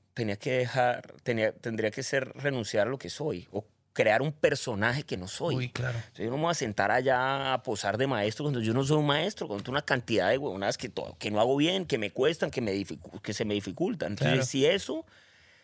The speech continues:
Speaker 1: si eso yo lo tengo que esconder,
Speaker 2: Ush.
Speaker 1: este trabajo no es un trabajo honesto. Entonces yo dije, yo quiero hacer un trabajo honesto, un trabajo donde yo pueda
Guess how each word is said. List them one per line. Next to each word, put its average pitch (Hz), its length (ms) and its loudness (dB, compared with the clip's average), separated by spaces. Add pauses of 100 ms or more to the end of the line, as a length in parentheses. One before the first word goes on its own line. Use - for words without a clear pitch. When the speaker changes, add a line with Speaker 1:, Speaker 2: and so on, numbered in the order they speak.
(260)
Speaker 1:
si 175 380 0
eso 214 180 0
yo 240 120 4
lo 226 120 4
tengo 220 140 2
que 214 100 2
esconder, 175 800 4 (680)
Speaker 2:
Ush. - 380 -6 (320)
Speaker 1:
este 131 240 0
trabajo 120 380 4
no 147 320 4
es - 120 -4
un 135 120 -4
trabajo 110 340 2
honesto. 131 500 -8 (1080)
Entonces 127 580 -2
yo 156 80 2
dije, 143 160 0
yo 127 100 -2
quiero 175 220 2
hacer 151 180 -2
un 151 80 0
trabajo 143 380 2
honesto, 131 560 -6
un 117 100 -4
trabajo 131 400 0
donde 120 240 -4
yo 113 120 0
pueda 151 600 2